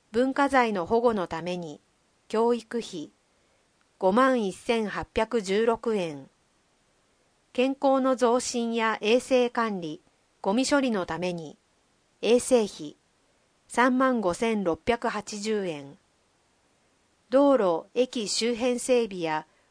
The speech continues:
交通安全のために、土木費、二万五千三百七十九円。市債の元金、利子償還のために、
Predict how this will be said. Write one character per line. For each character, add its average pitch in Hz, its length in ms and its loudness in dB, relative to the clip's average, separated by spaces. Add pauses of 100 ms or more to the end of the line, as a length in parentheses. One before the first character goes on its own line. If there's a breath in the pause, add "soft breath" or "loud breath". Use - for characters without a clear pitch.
(120)
交 269 140 6
通 277 300 2
安 269 180 4
全 208 240 2
の 170 120 -2
た 160 120 -4
め 180 160 -4
に、 170 240 -8 (640)
土 175 140 0
木 233 260 2
費、 - 320 -12 (800)
二 208 140 2
万 254 260 4
五 185 120 0
千 226 280 0
三 247 240 0
百 208 240 -2
七 180 260 -2
十 190 260 -4
九 214 280 -4
円。 147 320 -8 (1040)
市 - 160 -8
債 269 300 2
の 262 160 2
元 254 240 2
金、 160 400 -8 (260)
利 240 100 -4
子 247 180 -4
償 208 280 0
還 233 260 0
の 226 120 -4
た 208 100 -2
め 208 160 -4
に、 151 240 -8